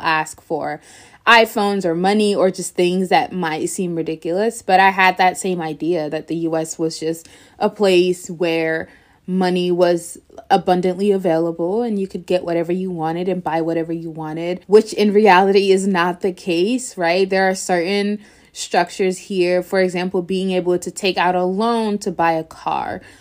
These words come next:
Whereas in Mauritania, like, if you want to buy a car, you have to come up with the money there and there, or a phone.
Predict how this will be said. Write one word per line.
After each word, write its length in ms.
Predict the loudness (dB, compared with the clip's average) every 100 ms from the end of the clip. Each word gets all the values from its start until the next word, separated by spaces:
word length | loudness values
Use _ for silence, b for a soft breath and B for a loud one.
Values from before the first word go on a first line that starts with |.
| B
Whereas 320 | 0 4 6 4
in 140 | -2
Mauritania, 460 | -4 -6 -4 -2 -2
like, 180 | -2 -6
if 200 | -8 -4
you 100 | -2
want 220 | -2 -4
to 100 | -4
buy 160 | 0 0
a 100 | 0
car, 360 | 0 4 4
you 140 | 2 -4
have 200 | -8 -8
to 140 | -12
come 280 | -10 -8 -6
up 160 | -6 -8
with 140 | -10
the 100 | -8
money 380 | -8 -8 -8 -10
there 200 | -10 -10
and 140 | -8
there, 240 | -4 -4 -4
or 220 | -2 -2
a 40 |
phone. 540 | -4 0 2 4 0